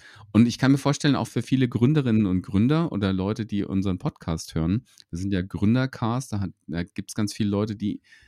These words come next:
die sich fragen, „Wie kann Gemeinde aussehen? Wie können wir Gemeinde neu gestalten? Ähm, oder wie kann Gemeinde in eine Richtung gehen?“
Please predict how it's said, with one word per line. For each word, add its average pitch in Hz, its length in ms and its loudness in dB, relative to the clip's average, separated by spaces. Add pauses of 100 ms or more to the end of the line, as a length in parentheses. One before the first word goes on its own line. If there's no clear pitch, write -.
(120)
die 98 80 0
sich 101 180 -4
fragen, 107 260 0
„Wie 113 80 -4
kann 127 300 0
Gemeinde 117 480 0
aussehen? 101 400 -2
Wie 98 80 0
können 101 220 -4
wir 98 80 -4
Gemeinde 98 380 -2
neu 98 300 0
gestalten? 110 640 -2 (640)
Ähm, 98 260 2 (140)
oder 92 180 -2
wie 104 120 2
kann 104 260 2
Gemeinde 98 520 2
in 92 140 -4
eine 92 120 0
Richtung 95 300 -4
gehen?“ 80 280 0